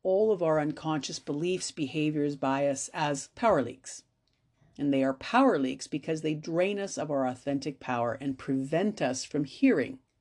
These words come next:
our intuition. They serve as distractions and keep us playing small. Do you get the significance of turning up the volume of your intuition? Do you get that you're not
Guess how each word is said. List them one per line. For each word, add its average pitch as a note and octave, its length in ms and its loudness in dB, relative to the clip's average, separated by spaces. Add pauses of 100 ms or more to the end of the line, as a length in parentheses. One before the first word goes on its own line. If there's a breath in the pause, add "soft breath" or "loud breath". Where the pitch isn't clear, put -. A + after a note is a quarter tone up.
(160)
our B2 160 0
intuition. A2+ 680 -8 (960)
They C#3+ 80 2
serve D3+ 280 2
as D#3+ 120 -4
distractions - 880 -2 (560)
and F3 140 -8
keep C#3+ 260 -4
us C#3 140 -6
playing A#2 380 -8
small. - 480 -8 (1600)
Do F#3 80 2
you E3 80 2
get B3+ 140 8
the C#4+ 80 4
significance F#3+ 840 0
of E3 160 -8
turning F3 400 -4
up - 140 -8
the E3+ 80 -6
volume D#3+ 420 -2
of D#3+ 100 -6
your D#3 160 -2
intuition? D#3 680 -6 (1300 soft breath)
Do G3 80 0
you B3+ 380 8 (400)
get - 540 -4 (680)
that - 140 -6
you're G3+ 200 2
not F#3+ 360 -2